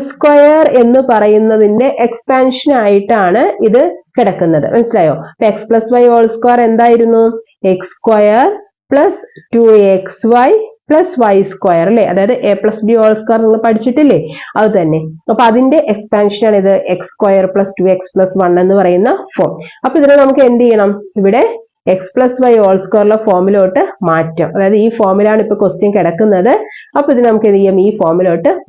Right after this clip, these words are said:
മാറ്റാം. അപ്പൊ ഇവിടുത്തെ എക്സ് എന്ന് പറയുന്നത് ഇവിടുത്തെ എക്സ് സ്ക്വയർ തന്നെയാണ്, വൈ എന്ന് പറയുന്നത് ഏതാണ്? വൺ എന്ന ടേം ആണ്, അല്ലേ? അപ്പൊ നമുക്ക് ഇങ്ങനെ എഴുതി കൊടുക്കാം,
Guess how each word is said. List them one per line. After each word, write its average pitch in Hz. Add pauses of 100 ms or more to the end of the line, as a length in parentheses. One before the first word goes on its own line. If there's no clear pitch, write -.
മാറ്റാം. 160 (300)
അപ്പൊ 262
ഇവിടുത്തെ 262 (240)
എക്സ് 226
എന്ന് 311
പറയുന്നത് 254 (280)
ഇവിടുത്തെ 220
എക്സ് 190
സ്ക്വയർ 214
തന്നെയാണ്, 196 (420)
വൈ 226 (160)
എന്ന് 247
പറയുന്നത് 214
ഏതാണ്? 190 (280)
വൺ 269 (120)
എന്ന 180 (100)
ടേം 156
ആണ്, 165
അല്ലേ? 226 (300)
അപ്പൊ 269
നമുക്ക് 262
ഇങ്ങനെ 220
എഴുതി 196
കൊടുക്കാം, 185